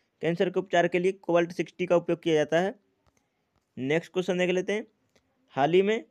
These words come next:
नेताजी सुभा-, नेताजी पुरस्कार दो हज़ार बाईस किसे प्रदान किया गया? तो नेताजी पुरस्कार दिया गया था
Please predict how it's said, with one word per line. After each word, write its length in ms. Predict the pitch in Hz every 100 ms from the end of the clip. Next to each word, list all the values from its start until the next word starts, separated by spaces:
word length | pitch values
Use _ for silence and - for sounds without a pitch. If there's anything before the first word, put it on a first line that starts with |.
| -
नेताजी 380 | 131 160 175 190
सुभा-, 320 | 190 170 156 _ -
नेताजी 400 | 147 156 175 175
पुरस्कार 480 | 185 175 - 170 190 - _ 143
दो 60 |
हज़ार 180 | 156 170
बाईस 260 | 151 170 180
किसे 280 | 170 196
प्रदान 340 | 190 170 151 165
किया 200 | 165 165
गया? 300 | 160 143 110 _ _ _ _ -
तो 100 | 151
नेताजी 380 | 143 156 170 170
पुरस्कार 380 | 175 165 175
दिया 240 | 170 165 165
गया 140 | 160
था 280 | 165 202 -